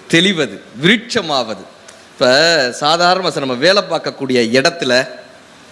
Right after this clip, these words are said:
இந்த தலைப்பை நான் எடுத்ததுக்கு பெரிய காரணமே இதுதான். மனிதர்களை நாம் புரிந்து கொள்ள வேண்டும் என்றால் அவர்கள் பக்கத்தில் இருக்கக்கூடிய நியாயங்களை நம்ம புரிஞ்சுக்கணும். வேலை பார்க்குற இடமா இருக்கலாம்,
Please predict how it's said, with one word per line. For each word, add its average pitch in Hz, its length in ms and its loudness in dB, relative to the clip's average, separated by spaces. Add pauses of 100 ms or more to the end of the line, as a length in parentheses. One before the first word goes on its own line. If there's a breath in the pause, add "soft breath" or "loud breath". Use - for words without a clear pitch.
(140)
இந்த 117 140 -6
தலைப்பை 185 360 0
நான் 143 160 0
எடுத்ததுக்கு 170 340 -6
பெரிய 175 500 0
காரணமே 151 480 0
இதுதான். 113 320 -4
மனிதர்களை 175 800 0
நாம் 147 420 -4
புரிந்து 233 400 0
கொள்ள 160 220 2
வேண்டும் 139 300 -2
என்றால் 123 440 0 (400 loud breath)
அவர்கள் 214 540 2
பக்கத்தில் 226 680 -4
இருக்கக்கூடிய 175 480 -2
நியாயங்களை 220 840 0
நம்ம 160 280 -4
புரிஞ்சுக்கணும். 131 420 -8 (100)
வேலை 180 220 2
பார்க்குற 165 200 -4
இடமா 147 300 -2
இருக்கலாம், 117 340 -6